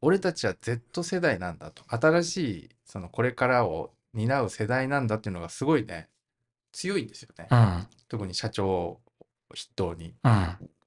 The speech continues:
Speaker 1: だから、
Speaker 2: 社長の片石さんっていくつなの？
Speaker 1: 三十二かな。
Speaker 2: 三十二ってZ世代なんだっけ？
Speaker 1: 三十一かに、Z世代。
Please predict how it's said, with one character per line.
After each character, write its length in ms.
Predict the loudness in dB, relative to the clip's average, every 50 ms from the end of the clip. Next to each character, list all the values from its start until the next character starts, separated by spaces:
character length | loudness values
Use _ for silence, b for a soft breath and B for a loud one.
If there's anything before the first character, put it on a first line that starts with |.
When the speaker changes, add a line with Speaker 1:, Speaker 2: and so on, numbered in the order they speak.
| _ _ _
Speaker 1:
だ 100 | -6 -2
か 80 | 0 0
ら、 80 | 2 4
Speaker 2:
社 160 | 4 4 4
長 340 | 6 6 8 8 8 8 8
の 160 | 6 6 4
片 320 | 6 4 4 6 6 6
石 140 | 6 6 6
さ 80 | 4 4
ん 40 |
っ 20 | 4
て 80 | 2 2
い 160 | 2 2 2
く 80 | 2 2
つ 120 | 4 4
な 120 | 2 2
の？ 180 | 2 0 -4 -6 _ _ _ _ _ _
Speaker 1:
三 340 | -6 -2 -2 0 0 0 -2
十 320 | -2 -4 -6 -6 -8 -6 -6
二 120 | -6 -6 -4
か 120 | -6 -8
な。 60 | -10 B B B B B B _ _ 2
Speaker 2:
三 180 | 4 4 6
十 80 | 6 6
二 120 | 6 6
っ 20 | 6
て 100 | 4 4
Z 260 | 2 2 2 4 2
世 120 | 2 4
代 140 | 4 4 4
な 120 | 4 4 2
ん 60 | 0
だ 80 | -2
っ 20 | -4
け？ 180 | _ -6 -4
Speaker 1:
三 120 | -2 -2 -2
十 80 | -2 -4
一 140 | -8 -10 -12
か 100 | -12 -12
に、 140 | -14 -12 -10
Z 300 | -8 -8 -6 -6 -6 -6
世 120 | -6 -6
代。 160 | -6 -8 -10